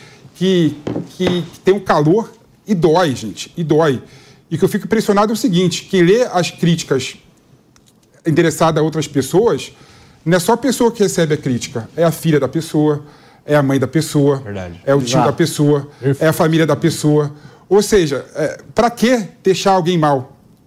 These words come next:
Speaker 1: O que que as pessoas ganham deixando as pessoas, é, pra baixo,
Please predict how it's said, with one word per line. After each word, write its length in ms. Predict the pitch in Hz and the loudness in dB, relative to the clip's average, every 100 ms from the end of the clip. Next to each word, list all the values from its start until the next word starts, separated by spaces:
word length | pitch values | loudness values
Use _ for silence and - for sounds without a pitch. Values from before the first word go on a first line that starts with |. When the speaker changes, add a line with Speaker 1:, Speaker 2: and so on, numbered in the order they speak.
| _ | _
Speaker 1:
O 20 | |
que 140 | - 247 | 0 2
que 100 | 254 | 0
as 100 | 208 | 0
pessoas 420 | 208 185 196 175 | -2 0 2 0
ganham 400 | 143 175 196 190 - - - - | 0 0 2 -2 -10 -20 -20 -4
deixando 460 | 147 180 - 185 170 | 0 2 2 0 0
as 80 | 170 | 0
pessoas, 600 | 175 - 175 180 - - - - _ | -2 2 2 2 -2 -10 -20 -20 _
é, 440 | 170 170 160 156 151 | 2 2 2 0 -2
pra 220 | - 170 | -2 0
baixo, 460 | 160 160 - 123 | 2 0 -2 -8